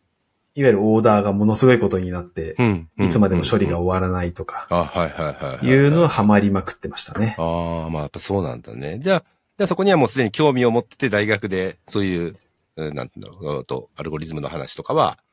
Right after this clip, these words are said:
Speaker 2: まあ勉強したっていう。
Speaker 1: いや、それがですね、全然なんですよ。
Speaker 2: はい。
Speaker 1: もう、
Speaker 2: あ、全然なの？
Speaker 1: もう全然つまんなくて、
Speaker 2: はい。
Speaker 1: オーダーとかなんじゃこりゃみたい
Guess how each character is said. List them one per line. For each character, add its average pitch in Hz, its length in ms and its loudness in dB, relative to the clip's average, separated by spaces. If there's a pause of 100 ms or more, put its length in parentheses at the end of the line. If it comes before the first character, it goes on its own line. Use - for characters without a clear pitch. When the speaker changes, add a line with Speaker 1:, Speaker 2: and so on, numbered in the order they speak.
(340)
Speaker 2:
ま 76 180 -2
あ - 80 -10
勉 78 180 -4
強 69 240 -6
し - 80 -10
た 82 80 -6
っ - 60 -10
て - 180 -14
い 55 100 -14
う。 - 120 -20 (320)
Speaker 1:
い 123 80 -8
や、 139 180 -6
そ - 160 -4
れ 113 80 4
が 113 140 6
で 90 80 -2
す - 140 -6
ね、 85 200 -6
全 104 260 4
然 104 280 6
な 90 80 0
ん 82 80 -2
で 80 80 -6
す - 120 -8
よ。 80 300 -6
Speaker 2:
は 98 80 0
い。 95 60 2
Speaker 1:
も - 20 2
う、 - 20 2
Speaker 2:
あ、 - 40 2
全 - 60 -2
然 202 120 2
な 101 120 0
の？ 104 80 -4
Speaker 1:
も 113 260 8
う 101 80 6
全 120 300 4
然 120 300 6
つ 113 140 0
ま 113 140 6
ん 107 80 8
な 98 100 4
く - 100 -8
て、 87 440 -2 (320)
Speaker 2:
は 92 160 0
い。 85 60 -6
Speaker 1:
オ 117 260 6
ー - 20 8
ダ 113 200 6
ー - 20 -6
と 110 120 -2
か 92 300 -2
な 95 320 -2
ん 101 80 2
じ 110 60 4
ゃ 120 40 2
こ 107 120 0
り 87 100 -6
ゃ 85 60 -10
み 87 100 -16
た - 100 -20
い - 40 -20